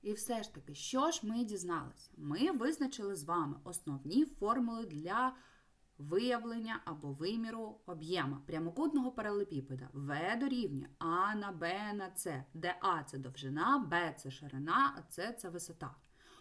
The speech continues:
Об'єм куба В дорівнює А в кубі. А в нас — це ребро нашого куба, грань нашого куба, це в нас квадрат. Пам'ятаємо, що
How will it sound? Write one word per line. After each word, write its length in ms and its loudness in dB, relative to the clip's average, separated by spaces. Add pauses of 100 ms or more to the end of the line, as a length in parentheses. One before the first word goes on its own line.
(140)
Об'єм 600 2
куба 540 2 (260)
В 460 2
дорівнює 560 2 (100)
А 260 2
в 160 -8
кубі. 380 2 (640)
А 260 8
в 140 -2
нас — 240 -6
це 260 0
ребро 580 2
нашого 420 -4
куба, 460 -2
грань 580 4
нашого 420 -6
куба, 440 0 (340)
це 340 0 (160)
в 40 -10
нас 240 -4
квадрат. 1000 2
Пам'ятаємо, 840 2
що 300 -8